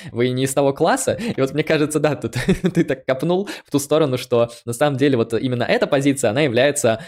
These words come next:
ам, такой идеологией, да, некоторой идеологической матрицей, а, для гос-, для того, чтобы одни интересы прогинать под другие интересы. То есть чисто для такого вот политического инструментализма, где мы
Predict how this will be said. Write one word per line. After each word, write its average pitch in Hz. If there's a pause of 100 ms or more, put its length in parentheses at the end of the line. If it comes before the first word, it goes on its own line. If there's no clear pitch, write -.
(120)
ам, 101
такой 117
идеологией, 127
да, 110
некоторой 107
идеологической 117
матрицей, 190 (160)
а, 110
для 175 (200)
гос-, 120
для -
того, 139
чтобы 127
одни 135
интересы 147
прогинать 123
под 123
другие 123
интересы. 98
То 95
есть 101
чисто 156
для 110
такого 107
вот 104
политического 113
инструментализма, 127
где 113
мы 113